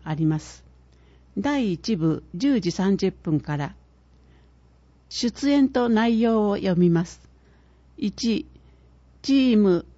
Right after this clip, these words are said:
オレンジ、ダンス。二、キラリスマイルキッズ、ダンス。三、コカ、歌。四、ハラウフラオカレイプア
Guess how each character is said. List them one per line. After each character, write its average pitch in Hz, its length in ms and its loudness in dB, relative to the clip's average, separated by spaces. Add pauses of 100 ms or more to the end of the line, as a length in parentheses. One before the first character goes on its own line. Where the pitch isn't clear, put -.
オ 208 120 0
レ 220 180 4
ン 170 140 2
ジ、 - 260 -4 (180)
ダ 196 200 2
ン 151 100 2
ス。 - 260 -14 (360)
二、 233 340 0 (340)
キ 277 140 -2
ラ 262 160 2
リ 175 340 0
ス - 240 -8
マ 233 220 2
イ 214 80 2
ル 208 140 -2
キ 202 140 -4
ッ 165 140 -6
ズ、 - 220 -10 (220)
ダ 196 160 0
ン 190 120 2
ス。 - 280 -16 (400)
三、 233 380 -2 (600)
コ 262 140 0
カ、 156 280 -6 (360)
歌。 185 360 -4 (840)
四、 233 340 2 (360)
ハ 226 200 -4
ラ 262 260 0
ウ 277 220 -2
フ - 240 -4
ラ 220 240 -2 (240)
オ 220 200 -2
カ 208 320 -6 (200)
レ 220 220 0
イ 254 120 -4
プ 214 400 -4
ア 220 140 -4